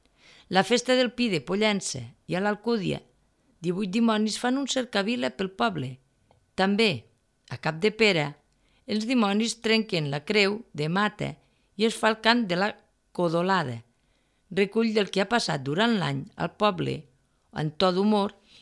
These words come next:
i una forma de glosa i amb una tonada pròpia de Capdepera. Aquí Falset, per suposat, la festa de Sant Antoni rep el nom d'encamisada,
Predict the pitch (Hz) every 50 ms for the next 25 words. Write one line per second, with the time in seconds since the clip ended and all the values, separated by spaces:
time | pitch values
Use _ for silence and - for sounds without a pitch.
0 | _ - 202 220 254 269 269 277 - - 185 165 147 135 151 131 151 180 202 233
1 | 240 220 202 165 165 156 - - _ _ _ _ _ _ _ _ - 185 208 214
2 | 214 220 226 240 240 254 247 220 190 170 160 156 156 165 185 196 _ _ _ _
3 | - 175 185 175 175 180 185 196 - - - 151 165 160 - 156 131 123 131 -
4 | - - - - - - - _ _ _ _ _ _ _ _ _ _ - _ _
5 | - - - - - - - - - - 139 - 170 175 196 196 - _ _ _
6 | _ _ _ - - - - 131 123 143 143 143 160 170 - _ - - - -
7 | - - 127 120 - 170 156 - - 151 147 - 165 165 160 - 180 180 165 -
8 | 180 175 180 180 180 180 175 180 190 - 185 185 180 170 165 170 165 185 180 175
9 | - 175 165 165 160 151 165 190 190 185 165 160 143